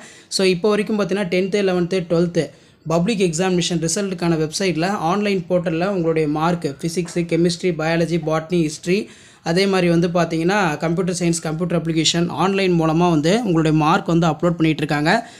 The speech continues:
So, திட்டமிட்டபடி தேர்வு முடிவுகள் வெளியிடுதல எந்த ஒரு மாற்றமும் இல்ல. லெவன்த்து பொறுத்த வரைக்கும் உங்களுக்கான பப்ளிக் எக்ஸாம் ரிசல்ட் மே பதினாலாம் தேதி ரிலீஸ் பண்றதா சொல்லியிருக்காங்க.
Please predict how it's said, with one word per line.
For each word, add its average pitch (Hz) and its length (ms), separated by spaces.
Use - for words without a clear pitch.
So, 180 300
திட்டமிட்டபடி 190 680
தேர்வு 196 340
முடிவுகள் 180 400
வெளியிடுதல 175 460
எந்த 170 220
ஒரு 165 120
மாற்றமும் 156 400
இல்ல. 156 160
லெவன்த்து 196 480
பொறுத்த 175 220
வரைக்கும் 175 240
உங்களுக்கான 165 380
பப்ளிக் 170 280
எக்ஸாம் 156 340
ரிசல்ட் 160 320
மே 170 160
பதினாலாம் 170 380
தேதி 160 140
ரிலீஸ் 156 340
பண்றதா 151 280
சொல்லியிருக்காங்க. 151 520